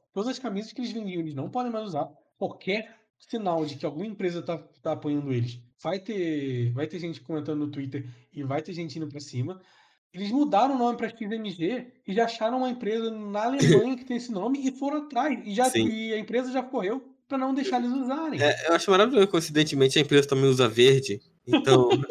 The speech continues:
Speaker 2: <laughs> e, iria fuder tudo. Tem a questão do,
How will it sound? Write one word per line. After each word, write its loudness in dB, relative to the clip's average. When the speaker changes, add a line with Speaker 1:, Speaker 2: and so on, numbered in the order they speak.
Speaker 2:
<laughs> -2
e, 0
iria 4
fuder -2
tudo. -6
Tem 0
a 2
questão 2
do, 2